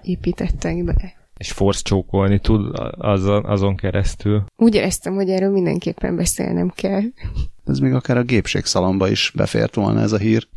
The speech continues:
Speaker 2: Ha frissülne, de szerencsére
Speaker 1: Ha frissülne, akkor befért volna valóban.
Speaker 2: Bár minden olyan megbízható lenne ebben az országban, mint az, hogy nem frissül a gépségszalon.
Speaker 1: <laughs> Múltkor majdnem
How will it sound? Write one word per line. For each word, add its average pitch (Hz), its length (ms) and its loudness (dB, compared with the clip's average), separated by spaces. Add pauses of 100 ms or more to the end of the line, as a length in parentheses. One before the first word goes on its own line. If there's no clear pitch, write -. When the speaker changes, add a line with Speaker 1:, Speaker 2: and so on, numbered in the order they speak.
(160)
Speaker 2:
Ha 147 220 2
frissülne, 92 680 0
de 104 100 -2
szerencsére 110 920 2 (220)
Speaker 1:
Ha 185 80 -10
frissülne, 285 680 -2
akkor 247 260 -8
befért 190 600 0
volna 196 360 -2
valóban. 202 680 0
Speaker 2:
Bár 147 240 2
minden 123 300 2
olyan 104 220 4
megbízható 101 600 0
lenne 98 240 4
ebben 98 220 4
az 104 120 4
országban, 101 440 2
mint 104 180 4
az, - 160 4
hogy 95 100 4
nem 95 160 4
frissül - 360 0
a 95 40 4
gépségszalon. 101 880 2
Speaker 1:
<laughs> - 1700 -8
Múltkor 220 320 4
majdnem 190 380 2